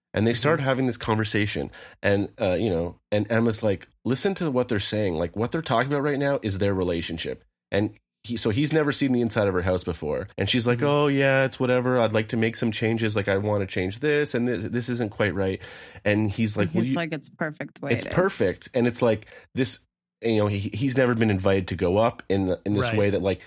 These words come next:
Speaker 1: she's never invited him into her life in a, in a real
Speaker 2: Ugh.
Speaker 1: way,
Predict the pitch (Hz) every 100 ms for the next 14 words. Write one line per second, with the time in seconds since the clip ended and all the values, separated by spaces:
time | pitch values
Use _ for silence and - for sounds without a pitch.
0 | _ - - 131 151 147 143 117 98 104
1 | 101 92 95 - 92 80 - 82 85 80
2 | 76 - - 95 98 87 113 104 98 107
3 | 123 123 110 90 80